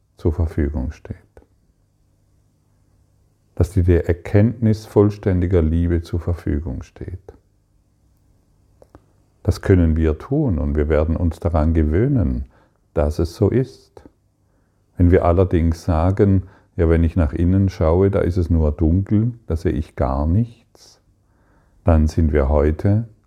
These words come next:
eingeladen zu verstehen, dass wir unsere Meinung darüber, was wir in uns wahrnehmen, auch ändern können.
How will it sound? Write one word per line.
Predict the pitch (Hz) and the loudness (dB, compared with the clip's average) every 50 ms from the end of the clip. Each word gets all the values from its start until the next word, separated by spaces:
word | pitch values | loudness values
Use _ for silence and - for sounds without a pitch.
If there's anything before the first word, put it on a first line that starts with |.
| _ _ _ | _ _ _
eingeladen | - - 73 80 90 98 98 107 104 101 95 92 90 90 - 90 85 82 82 82 82 - _ _ _ _ _ _ _ _ _ _ _ _ _ _ _ _ _ _ | -4 -2 0 2 2 2 2 2 2 2 2 2 0 0 0 0 2 2 2 0 -2 -6 _ _ _ _ _ _ _ _ _ _ _ _ _ _ _ _ _ _
zu | - - | -8 -6
verstehen, | 78 - 87 80 - - - - 120 143 139 107 78 69 69 67 71 80 - _ _ _ _ _ _ _ _ _ _ _ _ _ _ - _ _ | 0 2 2 2 0 -4 -4 -4 -2 0 0 0 0 0 -2 -2 -4 -6 -8 _ _ _ _ _ _ _ _ _ _ _ _ _ _ -20 _ _
dass | - 104 87 90 90 90 82 - - - | 0 2 4 4 4 2 2 -2 -4 -2
wir | 95 90 87 85 85 80 - - | 2 4 4 4 2 2 2 0
unsere | 92 85 82 80 82 80 80 78 | 2 2 4 2 2 2 0 0
Meinung | 78 76 76 78 80 87 101 117 127 127 110 92 85 80 | 0 0 0 0 0 0 -2 -2 -2 -2 0 0 0 0
darüber, | 76 87 82 92 107 113 120 113 95 80 82 80 78 78 - - - - - _ _ _ _ _ | 0 0 0 0 0 0 2 2 2 2 2 2 0 -2 -6 -12 -20 -20 -20 _ _ _ _ _
was | 80 - 90 95 98 - - - | 0 2 2 2 0 -2 -4 -2
wir | 92 82 82 76 - - _ _ | 0 2 2 0 0 -4 _ _
in | _ 101 101 110 123 127 117 117 | _ 2 2 2 2 2 -2 -2
uns | - - 101 92 92 92 92 92 - - 104 82 | -2 0 0 2 2 2 2 0 -2 -4 -4 -2
wahrnehmen, | 78 73 82 104 110 117 117 107 92 87 80 80 80 67 | -2 0 0 -2 -2 0 0 0 2 2 2 2 2 2
auch | 76 78 76 - | 2 0 0 0
ändern | - - 101 131 156 151 120 85 69 69 | -2 -2 0 0 0 0 -2 -2 -2 -4
können. | - - 90 76 69 64 65 62 - | -4 -4 -4 -2 -2 -4 -4 -6 -8